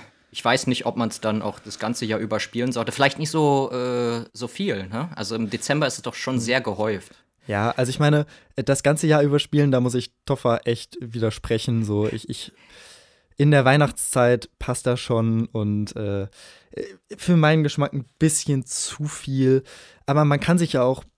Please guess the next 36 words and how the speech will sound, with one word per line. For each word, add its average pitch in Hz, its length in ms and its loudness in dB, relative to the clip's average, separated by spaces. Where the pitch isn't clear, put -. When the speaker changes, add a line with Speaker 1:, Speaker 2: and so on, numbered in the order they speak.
Speaker 2:
damit 135 260 2
begnügen. 139 400 4
Es 131 120 -4
gibt 147 180 -2
ja 131 100 0
auch 127 220 -4
so, 120 560 2
so 135 800 2
viele 143 480 0
Cover 104 560 0
von 120 240 -2
Speaker 1:
Ja, 127 180 6
Speaker 2:
diesem 101 140 -2
Lied. 110 260 -4
Speaker 1:
ja. 117 160 0
Da, 135 200 -6
da, 131 200 0
Speaker 2:
Ähm, 127 60 0
Speaker 1:
ey, 180 140 6
da 175 140 4
haben 175 160 4
wir 180 120 -2
denselben 147 380 2
Gedanken 147 360 2
gehabt. 104 320 -6
Ich 127 320 -12
wollte 156 160 -8
grad 151 180 -4
auch - 140 -2
überleiten 107 340 0
Speaker 2:
Wie 196 80 8
so, 196 380 4
Speaker 1:
auf - 60 -16
Speaker 2:
wie 170 140 2
so 170 240 2
oft. - 460 -8